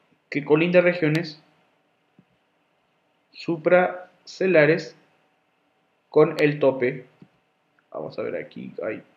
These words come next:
con el tope de la basilar, ¿ok?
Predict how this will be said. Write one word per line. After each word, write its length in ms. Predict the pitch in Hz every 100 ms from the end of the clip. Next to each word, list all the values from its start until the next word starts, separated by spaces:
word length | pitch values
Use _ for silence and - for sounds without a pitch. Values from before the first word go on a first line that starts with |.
| _ _ _
con 220 | - 143
el 140 | 151 147
tope 480 | 131 135 139 135 - - - _ _ _
de 420 | 123 135 135 127 - _ -
la 460 | 131 127 117 147 131
basilar, 580 | 120 - 110 95 71 -
¿ok? 160 | 127